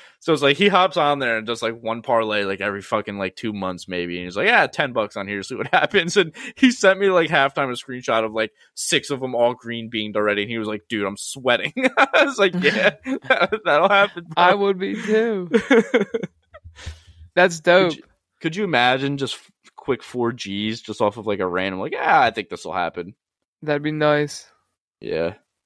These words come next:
Speaker 1: Couldn't be me.
Speaker 2: My tax return hit my direct deposit the other day. Two hundred dollars. Whoop, whoop.
Speaker 1: Ugh, I have to pay mine in three days.
Speaker 2: Oof.
Speaker 1: Boo-hoo. <laughs>
Speaker 2: All right, mother suckers. Have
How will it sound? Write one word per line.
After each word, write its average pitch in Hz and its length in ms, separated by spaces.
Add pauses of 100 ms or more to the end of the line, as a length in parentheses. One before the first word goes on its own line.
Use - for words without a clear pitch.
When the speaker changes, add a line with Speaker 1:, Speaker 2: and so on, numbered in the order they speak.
(280)
Speaker 1:
Couldn't 120 220
be 117 160
me. 90 320 (640)
Speaker 2:
My 165 120
tax 185 340
return 165 300
hit 175 100
my 165 140
direct 165 280
deposit 165 440
the 156 120
other 156 120
day. 151 180
Two 170 220
hundred 170 260
dollars. 156 340
Whoop, 247 200
whoop. 339 360 (360)
Speaker 1:
Ugh, 101 180 (100)
I 107 100
have 107 160
to 101 60
pay 104 220
mine 101 240
in 98 80
three 107 220
days. 101 400 (1000)
Speaker 2:
Oof. 131 260
Speaker 1:
Boo-hoo. 95 400 (240)
<laughs> - 500 (1700)
Speaker 2:
All 175 160
right, 240 300
mother 185 300
suckers. 196 560 (340)
Have - 80